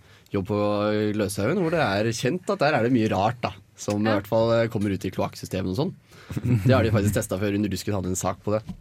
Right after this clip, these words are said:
Speaker 1: hvor, eh, hvis det kom frem at hvis det var så mange, for eksempel, som hadde A D H D på campus, så hadde Gløshaugen hatt sånn hundre ganger høyere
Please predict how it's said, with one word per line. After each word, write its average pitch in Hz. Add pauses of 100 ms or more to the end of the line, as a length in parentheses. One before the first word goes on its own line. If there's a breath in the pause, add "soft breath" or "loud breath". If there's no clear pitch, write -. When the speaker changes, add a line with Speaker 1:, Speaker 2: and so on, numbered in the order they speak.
(180)
Speaker 1:
hvor, 95
eh, 92 (720 loud breath)
hvis -
det 110
kom 113
frem 104
at 104
hvis 113 (360)
det 107
var 110
så 123
mange, 104
for 120
eksempel, 120
som 123
hadde 101 (480 soft breath)
A 95
D 113
H 113
D 90
på 123
campus, 135 (480 loud breath)
så -
hadde 107
Gløshaugen 101
hatt 101
sånn 98 (320 soft breath)
hundre 101
ganger 95
høyere 98